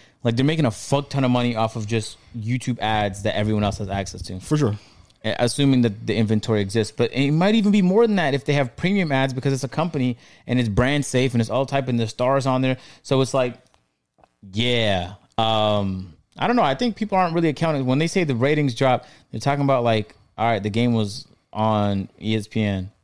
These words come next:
Speaker 1: and it didn't do as good on E S P N this year as it did last year. But then when you watch on YouTube and it has four million views, uh, the highlights has four million views, and on Twitter,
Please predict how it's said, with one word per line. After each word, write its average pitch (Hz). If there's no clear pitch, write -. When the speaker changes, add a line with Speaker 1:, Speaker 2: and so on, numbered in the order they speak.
Speaker 1:
and 95
it 98
didn't 110
do 110
as 104
good 104
on 92
E 101
S 104
P 107
N 101
this 104
year 104
as 98
it 98
did 98
last 101
year. 95
But 113
then 117
when 110
you 135
watch 135
on 123
YouTube 143
and 127
it 120
has 120
four 127
million 123
views, 120
uh, 104
the 107
highlights 120
has 120
four 120
million 120
views, 120
and 113
on 104
Twitter, 123